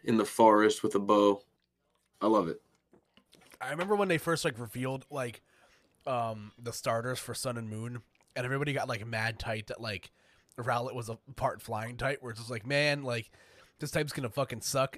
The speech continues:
Speaker 2: Like, what's wrong with this?" And then it turns into a fucking ghost, and everybody's like, "Wait, word?" <laughs> Like
Speaker 1: Yeah. The,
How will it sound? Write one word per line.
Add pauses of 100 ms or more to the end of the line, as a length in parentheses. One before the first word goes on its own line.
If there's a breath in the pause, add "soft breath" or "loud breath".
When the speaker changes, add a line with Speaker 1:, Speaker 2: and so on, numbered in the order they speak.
(100)
Speaker 2:
Like,
what's
wrong
with
this?"
And
then
it
turns
into
a
fucking
ghost,
and
everybody's
like,
"Wait, (320)
word?" (160)
<laughs> (180)
Like
Speaker 1:
Yeah. (1300 soft breath)
The,